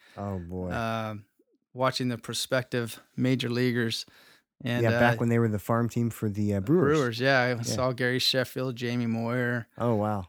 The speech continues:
Speaker 2: You name it. So i-, it's fun that they created the new ballpark and all the young youth of today can go and watch the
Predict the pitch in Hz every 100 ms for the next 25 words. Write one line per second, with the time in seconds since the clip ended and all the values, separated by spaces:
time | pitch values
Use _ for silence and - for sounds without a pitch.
0 | - 131 123 127 120 - - 120 113 110
1 | - _ 254 147 127 123 147 - 160 160
2 | 151 131 127 123 113 - _ _ _ _
3 | _ _ _ _ _ _ _ _ _ -
4 | 147 143 135 127 131 131 127 127 - 131
5 | 127 120 110 110 - _ _ _ - 127
6 | 120 120 127 123 120 131 127 - 113 -
7 | 123 123 123 123 123 120 117 117 120 120
8 | - - 110 110